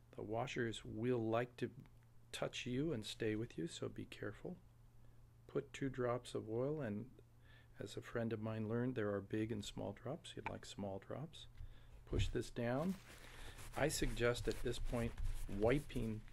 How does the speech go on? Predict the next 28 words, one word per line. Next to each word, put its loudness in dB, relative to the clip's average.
the 2
drag 4
washer 2
and 0
also 2
wipe 4
off 2
the -2
drag 2
plate. -2
If -12
you 0
want, 0
you -4
can -4
clean 0
this -6
little 2
recess 0
where 0
the 0
bearing's 2
gonna -4
go. 2
Put -6
this -2
back 2
on, 2